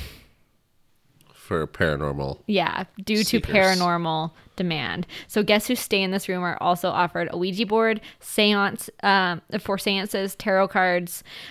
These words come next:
Speaker 2: um, crystal balls, which I don't know how to use a fucking crystal ball. Like,
Speaker 1: Well, you'd figure it out. Come on.
Speaker 2: you're just like, "Crystal ball.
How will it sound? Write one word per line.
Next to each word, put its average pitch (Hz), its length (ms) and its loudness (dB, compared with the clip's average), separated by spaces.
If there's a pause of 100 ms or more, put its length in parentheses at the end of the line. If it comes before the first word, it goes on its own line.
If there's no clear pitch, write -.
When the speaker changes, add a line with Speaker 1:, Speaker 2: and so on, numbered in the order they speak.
Speaker 2:
um, 175 220 0
crystal 240 320 0
balls, 185 340 4
which - 160 -8 (140)
I - 140 -6
don't 302 100 0
know 247 80 4
how 196 80 4
to 180 60 6
use 156 160 2
a 170 40 0
fucking - 360 -6
crystal - 320 -4
ball. - 360 2
Like, - 300 -6 (880)
Speaker 1:
Well, 80 340 -4
you'd 87 200 -6
figure 64 340 -8
it 65 80 -8
out. - 240 -8
Come 73 200 -4
on. - 160 -10
Speaker 2:
you're 262 140 6
just 214 200 -2
like, 202 360 2 (320)
"Crystal 214 320 0
ball. 254 680 0